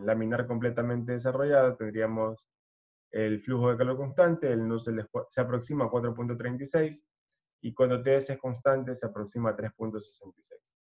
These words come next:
Importante mencionar de que estos valores de cuatro treinta y seis y tres sesenta y seis son cuando el flujo está completamente desarrollado, y al inicio, a la entrada,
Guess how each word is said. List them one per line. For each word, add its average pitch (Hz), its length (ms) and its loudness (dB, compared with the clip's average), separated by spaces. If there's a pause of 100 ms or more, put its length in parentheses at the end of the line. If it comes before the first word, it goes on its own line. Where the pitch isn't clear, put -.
(120)
Importante 135 520 -2
mencionar 151 540 0 (440)
de 120 200 -2
que 131 220 4
estos 139 220 -2
valores 131 360 6
de 110 100 -2
cuatro 120 300 -2
treinta 117 260 0
y 113 40 -2
seis 120 520 0
y - 140 -20
tres 110 240 -4
sesenta 110 260 -10
y 110 60 -8
seis 117 360 -2 (460)
son 131 260 -2
cuando 123 220 4
el 117 60 0
flujo 120 240 -2
está 117 180 -2
completamente 127 560 0
desarrollado, 151 640 4
y 131 100 4
al 127 120 6
inicio, 147 380 2
a 131 40 2
la 127 60 2
entrada, 147 560 4